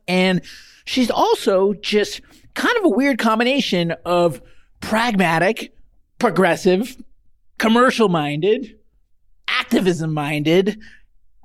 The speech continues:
academic-minded, scientific-minded, all kind of blended into one powerhouse of a woman. At any rate, we have a great discussion in this episode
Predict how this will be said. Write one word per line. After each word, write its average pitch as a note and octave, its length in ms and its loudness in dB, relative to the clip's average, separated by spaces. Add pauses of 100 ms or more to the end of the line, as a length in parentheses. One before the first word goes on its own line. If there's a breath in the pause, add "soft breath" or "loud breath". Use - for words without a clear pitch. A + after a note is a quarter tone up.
(120)
academic-minded, A3 1120 0
scientific-minded, C4 1080 0 (100)
all E4+ 320 0
kind A#3+ 340 0
of - 300 -4 (240)
blended G3+ 540 2 (120)
into G3+ 400 0
one G3+ 420 2 (540 soft breath)
powerhouse F3 760 -2 (120)
of D#3 120 -2
a D#3 60 2
woman. D3 360 0 (680)
At G#3 120 2
any A3 160 2
rate, C3 260 -4 (180)
we F#3+ 100 2
have E3+ 80 2
a E3+ 40 2
great A3 360 2
discussion F3+ 520 -2
in E3 200 0
this E3+ 200 0
episode D3 580 0